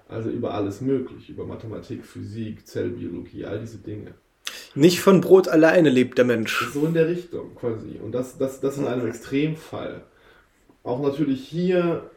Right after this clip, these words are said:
Speaker 1: kann man das natürlich auch sehen als den Versuch, Würde zu bewahren. Oder,
Speaker 2: Mhm.
Speaker 1: oder, aber es, ich glaube, das Zentrale, ich weiß ja, hab ja zumindest ein kleines Gefühl davon,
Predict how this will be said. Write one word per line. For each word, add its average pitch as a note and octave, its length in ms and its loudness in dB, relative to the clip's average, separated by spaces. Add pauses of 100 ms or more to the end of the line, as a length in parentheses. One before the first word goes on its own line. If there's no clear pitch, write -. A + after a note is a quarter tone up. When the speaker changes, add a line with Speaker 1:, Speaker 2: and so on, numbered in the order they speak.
(200)
Speaker 1:
kann D3 140 -8
man C3 100 0
das C3 100 -4
natürlich B2+ 380 -4
auch G#2 160 -6
sehen A#2+ 380 -6
als G#2+ 260 -10
den A2+ 160 -10
Versuch, A#2 640 -10
Würde A#2+ 480 2
zu - 160 -18
bewahren. G2+ 600 -12 (540)
Oder, A#2 560 -2
Speaker 2:
Mhm. D3+ 360 2 (720)
Speaker 1:
oder, A#2+ 340 -2
aber A#2 180 -4
es, - 200 -6
ich - 160 -14
glaube, C3+ 240 2
das A2 260 -4
Zentrale, C3 920 -4 (340)
ich - 160 -14
weiß A2 220 -2
ja, G#2+ 280 -6 (200)
hab C3 160 -14
ja B2 80 -8
zumindest C3 340 -4
ein G#2+ 180 -10
kleines B2+ 520 -4
Gefühl C#3 340 -4
davon, A2+ 480 -6